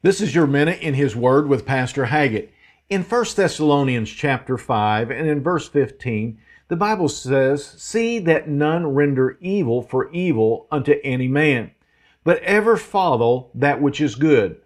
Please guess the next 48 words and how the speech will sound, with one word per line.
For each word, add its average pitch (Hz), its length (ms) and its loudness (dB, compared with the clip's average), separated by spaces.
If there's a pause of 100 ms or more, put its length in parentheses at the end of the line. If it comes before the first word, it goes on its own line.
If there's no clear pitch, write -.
(280)
both 135 300 2
among 127 320 0
yourselves 143 800 0 (160)
and 160 180 -6
to 180 100 -2
all 123 300 0
men." 135 460 0 (580)
So 202 260 6
true 196 300 4
is 135 140 4
the 139 100 4
old 139 240 4
saying, 127 460 0
"Two 170 200 -2
wrongs 131 460 2
don't 123 220 -4
make 123 180 -2
a 120 60 -2
right." 120 380 2 (580)
Many 196 200 6
times 139 380 0
we 127 140 0
strike 151 480 0
back 131 260 2
at 127 100 -4
someone 123 520 -4
who 131 140 -2
has 117 140 -2
wronged 135 440 2
us, - 260 -6 (460)
but 180 340 0
that 185 200 0
has 143 220 0
never 135 280 0
been 123 160 -2
the 117 120 0
answer. 110 460 -4 (480)
We're 208 200 6
to 156 100 -2
do 147 180 6
good 135 380 4
even 170 400 -2
to 165 140 -2
those 127 480 2
who 143 80 -2
do 123 220 -6
us 117 140 -10
wrong. 147 460 -2